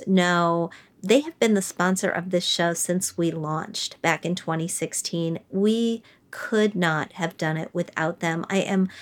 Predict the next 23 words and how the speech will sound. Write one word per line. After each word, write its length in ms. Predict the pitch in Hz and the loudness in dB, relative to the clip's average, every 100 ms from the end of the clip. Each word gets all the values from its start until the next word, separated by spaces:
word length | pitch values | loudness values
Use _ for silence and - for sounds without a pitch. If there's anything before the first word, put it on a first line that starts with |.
| - - - | -20 -16 -8
so 680 | - - 233 247 277 294 - | -4 2 6 8 6 4 -2
grateful 840 | 196 175 175 185 - 151 - 185 - _ _ - | 0 2 2 0 -2 0 0 -6 -16 _ _ -6
to 480 | - 202 190 180 - | 4 6 8 8 4
Fidelity, 880 | - - 185 180 170 175 175 170 165 | -4 0 4 4 4 4 2 2 2
to 160 | - 190 | 0 2
the 100 | 185 | 2
wonderful 840 | 185 190 208 226 226 214 - 190 185 | 2 2 2 4 2 0 2 0 0
team 540 | - - 202 190 185 185 | -6 -2 2 4 4 2
at 240 | - 165 | -2 -4
Fidelity, 580 | - 175 175 165 170 170 | -4 0 2 0 0 -2
particularly 920 | 170 214 - - 247 208 185 175 160 170 - - _ - | -2 -8 -8 -6 0 2 4 4 0 -2 -14 -20 _ -2
to 140 | 214 | 2
the 80 | 208 | 4
wonderful 440 | 220 233 247 202 175 | 2 0 0 0 2
women 580 | 180 180 165 147 - - | 2 4 2 0 -6 -2
at 180 | 185 - | -2 0
Fidelity 560 | 196 175 170 175 170 180 | 0 2 2 2 0 -2
for 240 | - - - | -2 -4 0
all 160 | 196 | 2
that 200 | 208 196 | 2 0
they 160 | 175 175 | 0 0
have 220 | 185 180 | -2 -4
done 340 | 165 160 165 | 0 0 -2